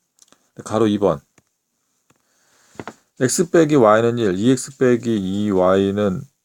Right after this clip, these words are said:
마이너스 일. 그럼 X의 개수가 일하고 이. X의 개수가.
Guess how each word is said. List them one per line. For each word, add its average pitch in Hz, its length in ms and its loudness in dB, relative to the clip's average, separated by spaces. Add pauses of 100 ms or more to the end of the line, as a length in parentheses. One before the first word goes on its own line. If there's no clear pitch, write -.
(220)
마이너스 95 360 -4
일. 95 60 -10
그럼 123 160 0
X의 123 260 2
개수가 123 400 2
일하고 127 400 0
이. 85 320 -6 (380)
X의 92 240 -8
개수가. 87 440 -4